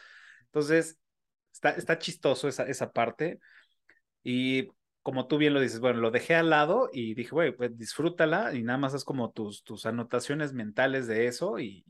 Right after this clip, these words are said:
y ya, ¿no? Pero creo que, creo que sí, enve-, voy, voy a atreverme a decir, envejeció bien porque todo, o sea, en mi, en mi parte, porque lo sigo disfrutando.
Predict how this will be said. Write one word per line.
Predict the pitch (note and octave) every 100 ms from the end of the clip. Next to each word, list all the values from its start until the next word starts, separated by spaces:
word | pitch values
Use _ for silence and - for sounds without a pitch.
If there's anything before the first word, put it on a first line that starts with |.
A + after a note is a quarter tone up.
| F2+
y | F#2+
ya, | B2 A2+
¿no? | G#2+ C#3+
Pero | - A2+ G#2+ G#2+ - - _ _ _ _ _ _ _ _ _ _ _
creo | - D3
que, | E3+ F3+
creo | - F3+
que | F#3 G3+ F#3
sí, | - D3 D#3 D#3+ _ _ _ _ _ _ _ _ _ _ _ _ -
enve-, | E3 D3 C#3 C#3+
voy, | D3 D3+ D3
voy | D3
a |
atreverme | F3 C#3+ B2+ C3+ D3
a |
decir, | B2+ G#2+ C3+ D3+
envejeció | C3+ B2 A2+ A#2 - F3
bien | F3 D3+ E3+
porque | F#3 -
todo, | - C#3 C3+ B2 -
o |
sea, | - A#2
en | B2 A2
mi, | G#2
en | A2+ G#2
mi | G2+
parte, | - C#3+ C#3+ -
porque | - A#2 - D#3 - - _ -
lo | A#2+ A2
sigo | - C3 C#3
disfrutando. | A#2+ - G#2 - -